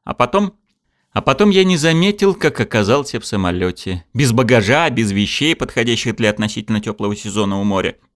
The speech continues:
До меня это дошло именно в тот момент, когда самолёт начал отрыв от взлётной полосы. Это будут издержки,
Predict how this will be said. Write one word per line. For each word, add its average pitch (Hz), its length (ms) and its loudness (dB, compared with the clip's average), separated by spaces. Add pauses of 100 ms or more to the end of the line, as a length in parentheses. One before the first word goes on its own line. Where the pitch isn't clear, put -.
(420)
До 120 140 2
меня 156 260 2
это 156 120 2
дошло 131 300 0
именно 127 280 2
в - 40 -8
тот - 180 -6
момент, 135 360 0
когда 120 260 -4
самолёт 117 400 -2
начал 120 300 -2
отрыв 123 320 -4
от 95 120 -10
взлётной 107 380 -6
полосы. 107 640 -6 (340)
Это - 240 -4
будут 101 340 -2
издержки, 190 760 -6